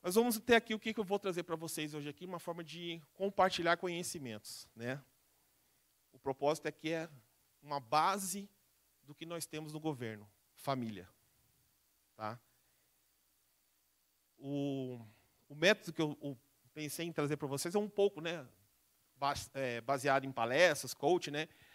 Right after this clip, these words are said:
A gente trabalha ali com os cinco, né? H, e, cinco Ws e dois H, e depois a gente trabalha no três P,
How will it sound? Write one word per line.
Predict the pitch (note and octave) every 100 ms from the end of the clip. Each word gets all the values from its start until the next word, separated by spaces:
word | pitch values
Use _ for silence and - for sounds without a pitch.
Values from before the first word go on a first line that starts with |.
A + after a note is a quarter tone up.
| - -
A | B2+
gente | B2+ C#3+
trabalha | - D3+ C3+ C3+
ali | B2 C3
com | C#3 C3 A2+ _ _ _ _ _ _ _ _ C3
os | -
cinco, | - F#3+ F#3 C3+
né? | B2 D3 F3 _ _ _ _ -
H, | A#2+ A#2+ C#3 D3
e, | D3+ - -
cinco | - - D#3+ D#3+
Ws | C3 C3 D3 D#3+ D#3
e |
dois | D3 D3 D#3
H, | C#3 C3 D3
e | F3
depois | F3 E3+
a |
gente | -
trabalha | E3+ D#3+ D#3+
no | F3
três | F3 G3 -
P, | - E3+